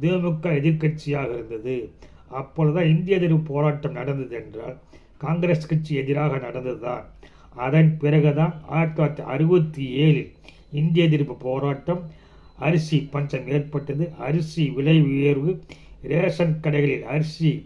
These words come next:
கிடைக்காதது போன்ற பிரச்சனைகள் ஏற்பட்டன. அன்றைய திமுக தலைவரான அண்ணாதுரை அவர்கள் கூட ரூபாய்க்கு மூன்று படி அரிசி போடப்படும் என்றும், பின்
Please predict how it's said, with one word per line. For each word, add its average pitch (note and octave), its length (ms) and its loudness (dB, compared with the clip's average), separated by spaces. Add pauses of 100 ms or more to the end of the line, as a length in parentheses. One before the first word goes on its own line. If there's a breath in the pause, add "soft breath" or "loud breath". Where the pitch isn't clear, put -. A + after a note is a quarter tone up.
(380 loud breath)
கிடைக்காதது D3+ 760 0 (460 soft breath)
போன்ற D3 300 0
பிரச்சனைகள் D#3 600 0
ஏற்பட்டன. C#3+ 600 0 (920 loud breath)
அன்றைய E3+ 500 0 (260)
திமுக F3 360 0 (120)
தலைவரான C#3+ 500 0
அண்ணாதுரை C#3+ 520 2
அவர்கள் B2+ 420 -4
கூட C#3+ 500 -4
ரூபாய்க்கு D#3 640 2
மூன்று D#3+ 280 0
படி D3 120 4
அரிசி D3+ 280 0
போடப்படும் C3+ 560 -2
என்றும், C3 360 -6 (600 soft breath)
பின் E3+ 220 0